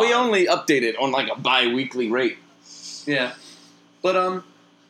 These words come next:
Speaker 2: yeah, so happy birthday to me. This is my birthday currently.
Speaker 1: All right. We're recording it on Ethan's birthday. I'm updating it. Um,
Speaker 2: And it was Bo's birthday on Friday.
Speaker 1: woo, I'm
Speaker 2: So
Speaker 1: so old now.
Speaker 2: So, Bo, um,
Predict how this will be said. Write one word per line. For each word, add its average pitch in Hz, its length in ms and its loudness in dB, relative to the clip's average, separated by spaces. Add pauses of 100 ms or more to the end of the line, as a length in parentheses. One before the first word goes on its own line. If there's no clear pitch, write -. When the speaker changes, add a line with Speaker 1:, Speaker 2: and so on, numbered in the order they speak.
(140)
Speaker 2:
yeah, 415 180 2
so 175 300 0
happy 156 320 0
birthday 147 340 0
to 214 100 -2
me. 131 280 0
This 143 180 -6
is - 100 -10
my 156 140 0
birthday 113 540 -2
currently. 113 340 -2
Speaker 1:
All 220 180 4
right. 226 260 2 (120)
We're 190 180 2
recording 190 380 2
it 147 40 2
on 139 220 0
Ethan's 123 280 -4
birthday. 127 480 -2
I'm 139 320 2
updating 117 420 0
it. - 120 -8 (180)
Um, 127 340 0 (260)
Speaker 2:
And 143 140 0
it 147 40 2
was 147 160 2
Bo's 165 280 0
birthday 147 240 -2
on 160 140 0
Friday. 175 400 -2 (100)
Speaker 1:
woo, 190 580 2
I'm 156 140 2
Speaker 2:
So - 140 2
Speaker 1:
so 180 160 4
old 160 260 0
now. 113 320 -4 (200)
Speaker 2:
So, 139 220 -2
Bo, 143 280 2
um, 139 260 -2